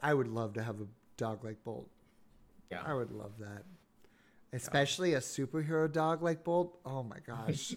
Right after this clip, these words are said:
Speaker 2: <laughs>
Speaker 1: Major
Speaker 2: Yeah.
Speaker 1: score.
Speaker 2: Mm-hmm.
Speaker 1: Wow. Yeah.
Speaker 2: Yeah.
Speaker 1: Totally agree. Totally agree. I, I love that movie. It's really cute. Um, duh, I mean,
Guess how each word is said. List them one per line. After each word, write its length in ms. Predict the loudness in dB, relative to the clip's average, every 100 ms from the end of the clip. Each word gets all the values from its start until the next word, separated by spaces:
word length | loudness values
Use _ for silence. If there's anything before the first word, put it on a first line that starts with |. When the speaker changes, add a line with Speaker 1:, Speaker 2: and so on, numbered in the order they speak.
| -10
Speaker 2:
<laughs> 200 | -14 -4
Speaker 1:
Major 320 | 0 2 0 0
Speaker 2:
Yeah. 280 | 2 2
Speaker 1:
score. 300 | 2 -4 -8 -14 -20 -20 -20 _ -20 _ -8
Speaker 2:
Mm-hmm. 340 | -6 -4 -4 -4
Speaker 1:
Wow. 480 | -2 -4 -4 -6 -12 _ _ -20 -20 _ _ -20 -20 _ _ -20 _ _ -20 -20 _ _ -20 -20 _ 0
Yeah. 240 | 0 0 -4
Speaker 2:
Yeah. 340 | -6 -6 -8 -10 -18 -20 _ -20 -2
Speaker 1:
Totally 280 | 2 2 2
agree. 240 | 0 -4
Totally 360 | -2 -2 -2 -2
agree. 260 | -4 -6 -10 -8
I, 340 | -8 -6 -8 -10 -18 -20 _ -20 -20 _ _ -20 _ _ -20 -20 -20 -12
I 60 | -8
love 180 | -6
that 140 | -6 -6
movie. 220 | -8 -8 -12 -18 -18
It's 180 | -10
really 180 | -8 -8
cute. 260 | -6 -8 -8 -16 _ _ -12
Um, 500 | -10 -8 -10 -12 -16 -18 -20 -20 -20 -20 -20 -20 -20 -20 -20 -20 -20 -20 -20 -16 -6
duh, 240 | -4 -4 -6
I 100 | -6
mean, 240 | -6